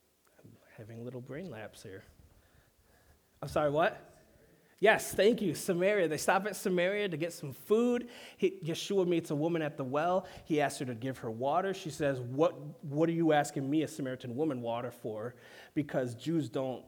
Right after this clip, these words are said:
interact with Samaritans, which was absolutely true at the time. And he says, "Woman, if you knew who you were talking to, you would have asked me for the living water."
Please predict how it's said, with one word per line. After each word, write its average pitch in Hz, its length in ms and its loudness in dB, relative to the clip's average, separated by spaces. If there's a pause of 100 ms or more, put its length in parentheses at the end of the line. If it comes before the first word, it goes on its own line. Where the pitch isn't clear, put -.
interact 156 500 0
with 147 80 -4
Samaritans, 120 720 -6
which 123 180 -12
was 123 140 -6
absolutely 104 440 -4
true 240 300 -2
at 104 140 -4
the 110 80 -12
time. 107 360 -12 (380)
And 165 100 -2
he 170 40 -2
says, 170 220 0
"Woman, 214 340 0
if 160 160 -2
you 208 400 2
knew 302 800 2 (300)
who - 260 -4
you 220 160 0
were 208 100 0
talking 202 460 -4
to, 240 340 -6 (680)
you 143 140 -2
would 170 120 2
have 110 120 -8
asked 127 320 -10
me 135 140 -4
for - 160 -12
the 101 80 -12
living 113 380 -6
water." 92 380 -16